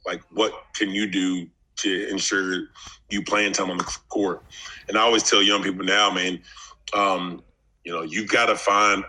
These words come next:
how you're an asset to your team. And basically, for me to s-, get on the court, I, I had to do something that nobody, the guys I just named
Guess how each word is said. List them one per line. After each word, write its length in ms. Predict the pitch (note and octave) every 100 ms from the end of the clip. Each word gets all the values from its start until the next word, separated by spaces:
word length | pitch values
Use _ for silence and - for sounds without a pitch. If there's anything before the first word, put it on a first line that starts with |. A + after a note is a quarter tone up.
| -
how 180 | G2 F#2+
you're 220 | G2 F#2
an 100 | F2+ F2+
asset 380 | G2+ - - -
to 120 | G2
your 100 | F2
team. 340 | - F#2 E2+ -
And 180 | F#2 F2+
basically, 640 | G#2 G#2+ - - G2 F#2 F2+
for 140 | F#2+
me 140 | G#2 G#2+
to 40 |
s-, 200 | G2+ -
get 140 | A2
on 120 | F#2+ F2+
the 40 |
court, 240 | - G2+ G2+
I, 180 | G2+ F#2
I 60 |
had 120 | G2+ G2
to 40 |
do 160 | F2+ G2
something 400 | G2+ - G#2 A2+
that 220 | F2+ - _ _ _ _ _ _ _ - _ _
nobody, 280 | G2 G2 - G2+
the 80 |
guys 300 | F#2 G#2 G2
I 80 | G2
just 180 | F#2+ -
named 340 | G2+ G2+ F2+